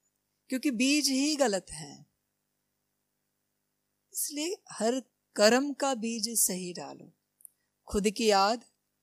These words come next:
बाबा की याद और खुशियां, खुशी खुशी कार्य करो, उदास होके नहीं करो,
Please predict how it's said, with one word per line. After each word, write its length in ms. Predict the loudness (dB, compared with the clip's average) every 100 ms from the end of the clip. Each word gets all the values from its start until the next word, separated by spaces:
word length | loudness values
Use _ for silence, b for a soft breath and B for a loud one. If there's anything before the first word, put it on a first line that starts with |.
| _ _ _ _ _ -4
बाबा 300 | -2 -2 -6
की 180 | -10 -14
याद 260 | -14 -20 _ _ _
और 160 | -2 -2
खुशियां, 540 | -4 -2 -2 -4 -14 _ _ _ _ _ _ _ _ _ _ _ -6
खुशी 300 | 4 6 6
खुशी 340 | 4 4 2
कार्य 380 | 0 -2 -2 -8
करो, 300 | -12 -18 -18 _ _ b b b b
उदास 480 | 2 6 8 6 2
होके 280 | 0 -4 -6
नहीं 220 | -6 -10
करो, 320 | -10 -12 -14